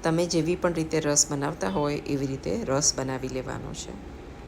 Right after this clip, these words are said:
તો રસ તૈયાર થઈ ગયો છે અને આપણા સ્ક્વેર્સ પણ રેડી થઈ ગયા છે. જુઓ, એકદમ ક્રિસ્પી થયા છે. એનો અવાજ તમે સાંભળી શકતા હશો.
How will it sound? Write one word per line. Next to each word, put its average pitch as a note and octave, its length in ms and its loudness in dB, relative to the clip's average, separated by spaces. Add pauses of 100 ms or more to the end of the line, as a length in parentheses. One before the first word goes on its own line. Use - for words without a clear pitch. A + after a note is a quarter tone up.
(800)
તો D#3 160 2
રસ E3 300 0
તૈયાર D#3+ 300 2
થઈ D#3+ 180 -2
ગયો F3 280 2
છે F#3+ 400 -2
અને D3 400 0
આપણા C#3+ 500 0
સ્ક્વેર્સ D3 460 2
પણ F3 100 -2
રેડી F3 220 0
થઈ E3+ 200 -2
ગયા E3 240 0
છે. D#3+ 240 -2 (460)
જુઓ, E3 260 2
એકદમ G3 520 2
ક્રિસ્પી - 440 -2
થયા - 280 -2
છે. - 220 -8 (640)
એનો C#3+ 100 0
અવાજ D3 520 6
તમે D3+ 180 2
સાંભળી D3 320 0
શકતા D#3+ 360 0
હશો. D#3 420 0